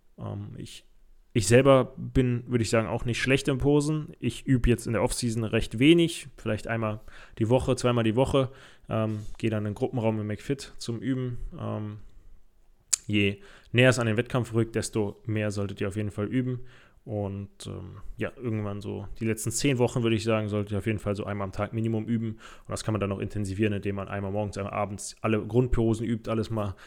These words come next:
fünf bis zehn Sekunden hält. Und, ähm, ja, dann kommt auch das Körpergefühl, das verändert sich auch, je nachdem, wie euer Körperfett ist.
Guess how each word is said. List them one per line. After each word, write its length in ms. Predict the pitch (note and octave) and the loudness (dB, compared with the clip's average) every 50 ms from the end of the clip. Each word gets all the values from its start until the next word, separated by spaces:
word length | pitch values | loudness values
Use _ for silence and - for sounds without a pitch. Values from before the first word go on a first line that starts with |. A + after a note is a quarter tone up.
| - - - - _ | -20 -20 -20 -20 _
fünf 320 | _ - A#2+ A2+ - - - | _ 4 4 4 4 2 -2
bis 160 | - - - | -2 2 4
zehn 160 | - A2+ G#2+ | 4 4 4
Sekunden 280 | A2 G#2 - A2+ G2+ A2 | 4 2 2 2 2 4
hält. 380 | A#2 C3 C#3 C#3+ C#3 - - - - - - - | 4 6 6 6 4 2 -6 -10 -10 -12 -12 -14
Und, 540 | - - A#2+ A2+ A2+ A2 A2 A2 G#2+ - - | -2 0 2 4 4 2 0 -2 -2 -2 0
ähm, 320 | G#2+ G#2+ G#2+ G#2+ G#2+ G2+ - - - - - - - | 0 0 0 -2 -4 -6 -8 -10 -12 -12 -14 -6 -4
ja, 160 | A#2+ - - - - - - - - - - - - - - - | -2 -2 -2 -6 -14 -20 -20 -20 -20 -20 -20 -20 -20 -20 -8 -2
dann 300 | - G2+ G2 F#2+ F#2+ - - - - - _ _ _ _ _ - - | -2 -2 0 -2 -6 -8 -14 -20 -20 -20 _ _ _ _ _ -20 -8
kommt 180 | - - B2 A#2+ | -4 -2 -2 0
auch 80 | A2 - | -2 -4
das 180 | - G#2 - | -4 -8 -4
Körpergefühl, 760 | - - - - A2+ G#2 F#2+ - - - A2+ G#2+ G2+ G2+ G2 - - - - | -2 -2 2 2 2 0 0 -4 -2 0 2 2 2 0 -2 -4 -4 -4 -4
das 140 | - A#2+ - | -4 -4 -2
verändert 300 | - A#2+ A2 A2 A2 G#2 | 0 0 0 0 0 -4
sich 180 | - - - - | -6 -10 -8 -4
auch, 240 | G2+ G2+ F#2 - - | -4 -4 -4 -4 -8
je 160 | - G#2+ G#2+ | -6 -4 -4
nachdem, 400 | G2+ F#2 - G#2+ G#2 G2+ G2+ - | -4 -4 -4 -4 -4 -4 -6 -10
wie 360 | - G#2 G2 F#2+ G2+ G#2 - | -10 -10 -8 -6 -6 -6 -4
euer 180 | - G2 G2 F#2 | -4 -4 -4 -4
Körperfett 420 | - - A2 - G#2+ F#2+ G#2 F2+ | -4 -4 -2 -2 -2 -4 -6 -8
ist. 220 | - - - - | -8 -12 -14 -16